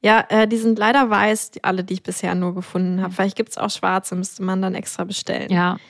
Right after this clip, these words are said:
Speaker 1: Handschuhe gibt's auf jeden Fall in schwarz.
Speaker 2: Mhm. Okay,
Speaker 1: Kondome
Speaker 2: also
Speaker 1: gibt's ja auch in schwarz.
Speaker 2: Kondome
Speaker 1: Okay.
Speaker 2: sollte man noch hinlegen. Und beim Eindringen, also ich,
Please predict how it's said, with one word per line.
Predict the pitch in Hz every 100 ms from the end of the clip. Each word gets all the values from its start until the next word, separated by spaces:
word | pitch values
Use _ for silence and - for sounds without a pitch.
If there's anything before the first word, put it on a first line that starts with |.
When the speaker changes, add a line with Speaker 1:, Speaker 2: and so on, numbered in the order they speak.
| _ 214
Speaker 1:
Handschuhe | 269 277 226
gibt's | 226
auf | 202
jeden | 208 202
Fall | 185 185
in | 190
schwarz. | - - - -
Speaker 2:
Mhm. | 196 190 190 233 _ _ _ - - -
Okay, | - - 220 196
Speaker 1:
Kondome | - 202 226 208
Speaker 2:
also |
Speaker 1:
gibt's | 202 208
ja | -
auch | -
in | 196
schwarz. | - 175 - -
Speaker 2:
Kondome | - 220 208 240 294
Speaker 1:
Okay. | 320
Speaker 2:
sollte | 277 -
man | 254 247
noch | 254
hinlegen. | 254 247 254 247 247 233 - _ _
Und | 214 214
beim | 214 208
Eindringen, | 196 202 196 208 185 180 185
also | 185 190 190 196 202 - _ _ _ _ _ _ _ _ _ _ _ _ -
ich, | 220 -